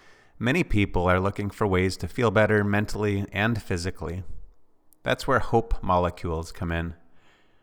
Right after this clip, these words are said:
While it's not a term scientists use, it helps us discuss some special brain chemicals. These chemicals, like endorphins and dopamine, have a big say in how you feel each day.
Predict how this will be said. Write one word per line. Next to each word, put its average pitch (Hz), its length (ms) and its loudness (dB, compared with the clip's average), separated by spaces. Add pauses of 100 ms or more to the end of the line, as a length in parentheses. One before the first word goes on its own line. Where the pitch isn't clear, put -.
(360)
While 120 240 2
it's - 160 -4
not 170 140 2
a 143 60 6
term 123 280 0
scientists 110 800 0
use, 90 480 -2 (260)
it 87 120 -8
helps 110 280 0
us 123 120 0
discuss 107 480 -2
some - 180 -4
special - 400 0
brain 98 380 0
chemicals. - 640 -6 (480)
These 92 160 -8
chemicals, 92 560 0
like - 280 -4
endorphins 92 680 0
and 80 180 -4
dopamine, 87 560 -2 (600)
have 95 140 0
a 101 60 2
big 127 260 -2
say 104 420 2
in 82 220 -4
how 98 240 4
you 107 180 -2
feel 92 480 -4
each - 260 -10
day. 87 320 -4